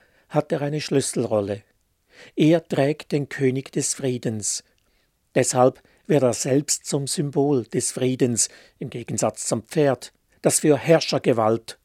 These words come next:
und Krieg steht. Der Esel kann auch ein Sinnbild für Jesus selbst sein. Da gibt es einige Gemeinsamkeiten.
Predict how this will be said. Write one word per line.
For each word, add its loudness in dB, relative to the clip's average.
und -2
Krieg -4
steht. -12
Der 4
Esel 4
kann -2
auch -4
ein 0
Sinnbild -2
für -4
Jesus -2
selbst -2
sein. -6
Da -4
gibt -6
es 0
einige 0
Gemeinsamkeiten. -2